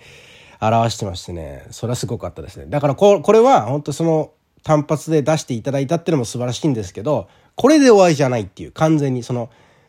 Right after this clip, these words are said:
漫才協会として興味を持ってくださってるんで、ナイツのお二人がね。だからこ-、ここから関係を構築していくという、ちょっと、うん、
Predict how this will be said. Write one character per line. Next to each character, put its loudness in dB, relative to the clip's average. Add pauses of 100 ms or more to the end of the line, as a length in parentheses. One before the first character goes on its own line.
(200)
漫 4
才 4
協 4
会 0
と 0
し -6
て -2
興 0
味 -2
を -4
持 -4
っ -10
て -12
く -10
だ -6
さ -8
っ -12
て -12
る -10
ん -12
で、 -14 (160)
ナ -8
イ -8
ツ -16
の -10
お -10
二 -10
人 -10
が -14
ね。 -14 (100)
だ -8
か -6
ら -10
こ-、 -12
こ -12
こ 0
か 4
ら 2
関 0
係 2
を 4
構 0
築 -10
し -14
て -2
い -4
く -20
と -6
い -8
う、 -18 (1000)
ち -8
ょ -10
っ -12
と、 -10 (100)
う -16
ん、 -14